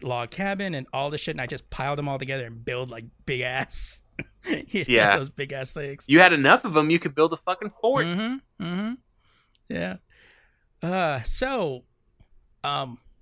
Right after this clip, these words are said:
Speaker 1: weird news.
Speaker 2: Mm.
Speaker 1: Zachary Levi is gonna be Shazam.
Speaker 2: I, listen.
Speaker 1: <laughs> I like Chuck.
Speaker 2: I,
Speaker 1: Don't get me wrong. <laughs>
Speaker 2: I like, I like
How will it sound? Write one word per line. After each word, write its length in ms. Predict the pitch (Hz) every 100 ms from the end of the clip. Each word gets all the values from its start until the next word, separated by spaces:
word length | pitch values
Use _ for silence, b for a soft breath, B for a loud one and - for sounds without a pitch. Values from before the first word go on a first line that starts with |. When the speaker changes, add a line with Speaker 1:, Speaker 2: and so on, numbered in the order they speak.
| -
Speaker 1:
weird 380 | 123 294 320 156
news. 460 | 117 139 - - _ _ _ _ _ _ _ _ _ _ _ _ _ 117
Speaker 2:
Mm. 240 | 110 98 _ -
Speaker 1:
Zachary 460 | 175 254 269 311 254
Levi 520 | 240 302 208 131 120
is 220 | 131 143
gonna 180 | 180 165
be 180 | 165 170
Shazam. 640 | - 196 196 220 127 127 - _ _ _ _ _ _ _ _ _ _ _ _ _ _ _ _
Speaker 2:
I, 80 | 120 - _ _ _ _ _ _ 110
listen. 340 | 104 - -
Speaker 1:
<laughs> 680 | - - - - - - _
I 100 | -
like 300 | 226 190 185
Chuck. 300 | - 143 120 -
Speaker 2:
I, 40 |
Speaker 1:
Don't 120 | 156 180
get 120 | 220
me 80 | 165
wrong. 220 | 143 127
<laughs> 480 | - 160 _ - _
Speaker 2:
I 180 | 123 143
like, 440 | 151 151 160 160 -
I 240 | 120 131
like 380 | 131 127 131 127